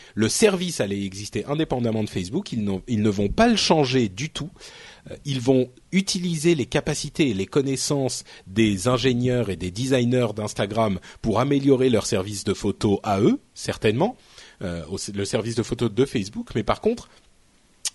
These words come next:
contrairement à ce que tout le monde craint, euh, Instagram va certainement, enfin, en tout cas, c'est ce que Facebook a annoncé,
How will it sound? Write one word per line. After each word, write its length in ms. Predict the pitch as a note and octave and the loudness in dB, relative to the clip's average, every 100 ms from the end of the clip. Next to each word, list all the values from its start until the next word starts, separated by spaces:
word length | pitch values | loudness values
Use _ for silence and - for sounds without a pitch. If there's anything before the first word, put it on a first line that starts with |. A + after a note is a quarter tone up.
| A#2+ | 2
contrairement 640 | D#3+ F#3 - F3 D#3+ D#3+ | 4 4 4 4 4 2
à 80 | A#2 | 2
ce 80 | A2 | 0
que 100 | B2+ | 0
tout 160 | A#2+ C#3+ | 0 0
le 60 | |
monde 240 | A#2+ G#2+ G#2 | 0 -2 -4
craint, 360 | - E3+ A3+ - - - - | -2 0 0 -2 -16 -20 -12
euh, 140 | G2 F#2+ - | -6 -4 0
Instagram 720 | C#3 - C3+ G#2 C#3+ G#3+ F3 | 0 2 -2 2 2 2 0
va 300 | G2+ A#2 C#3 | -2 0 0
certainement, 720 | - C#3+ - B2+ A#2+ D#3+ G#3+ - - - | 0 -2 0 0 0 -2 -2 -8 -20 -8
enfin, 260 | G#2+ G#2+ - | -2 -2 -2
en 80 | G#2 | -8
tout 120 | A2 | 0
cas, 140 | B2+ | 0
c'est 120 | A2+ | 0
ce 80 | F#2+ | -4
que 80 | - | -8
Facebook 380 | - A2 A2 A#2+ | -4 -4 -4 -4
a 60 | F#2+ | -2
annoncé, 400 | G2 - G#3+ | -2 -2 -2